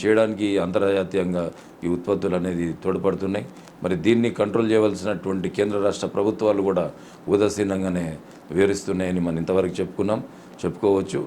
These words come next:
అదే రకంగా గాంజా, ఈ గాంజా అనేది కూడా అనేక రకాలుగా ఉత్పత్తి అవుతుంది. ఈ, ఆ, క్యాడర్ ఏది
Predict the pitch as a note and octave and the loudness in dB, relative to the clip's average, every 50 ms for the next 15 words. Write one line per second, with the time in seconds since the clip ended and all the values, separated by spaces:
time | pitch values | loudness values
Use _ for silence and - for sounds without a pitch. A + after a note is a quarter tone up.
0 | - - D#2 G2 A#2 A#2 A#2+ A#2+ G#2+ A#2+ A#2 A#2 A2+ G2+ F2 D#2+ D#2+ F2 G#2 G#2 | -6 -4 2 4 4 6 6 4 4 2 0 0 0 0 0 0 0 2 2 2
1 | G#2+ G#2+ G2+ F#2 D2+ C#2+ - - - - - - - G#2 G2+ G2 G#2 A2 A#2 B2 | 2 2 0 0 -2 -4 -8 -16 -20 -20 -16 -8 -4 -2 2 2 4 4 4 2
2 | B2+ B2 A#2+ A#2+ B2 A#2+ A#2+ A#2+ A#2+ A2 G2+ G#2 A2+ B2 A#2+ A#2+ A2 G#2+ G2+ A2+ | 2 0 2 2 2 2 4 4 4 4 4 2 2 4 4 4 2 2 2 2
3 | A2 A2 G#2+ G#2+ F2+ - - G2+ F#2+ E2 F#2+ E2+ D#2+ D#2 - - C#2 C2+ - - | 2 4 2 0 0 0 0 -2 0 0 0 0 0 -2 -4 -6 -10 -10 -10 -14
4 | - - - - - - F#2 G2+ G#2 G2+ G2+ G2 G2 G2 G2 F#2+ F#2 F2+ F2+ F2 | -20 -20 -20 -18 -8 -2 0 0 2 2 2 2 4 4 4 4 4 2 2 0
5 | E2+ E2+ E2 - F#2 - - G#2 A#2 A2+ A#2 G2+ F2+ F2 F2 G2+ A2+ A2 A2 A2 | -2 -4 -6 -8 -4 -2 0 2 4 4 2 2 0 0 0 0 2 2 2 2
6 | G#2+ G#2 - | 0 0 -4